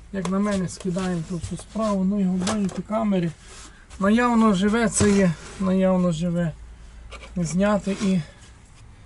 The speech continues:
зараз подивимося. Чисто так цікаво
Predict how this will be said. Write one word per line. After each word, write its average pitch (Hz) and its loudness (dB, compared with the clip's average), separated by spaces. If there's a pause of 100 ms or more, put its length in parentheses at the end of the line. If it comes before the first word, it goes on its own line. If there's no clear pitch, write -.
(420)
зараз 180 0
подивимося. 170 0 (1700)
Чисто 233 0
так 220 -2
цікаво 196 2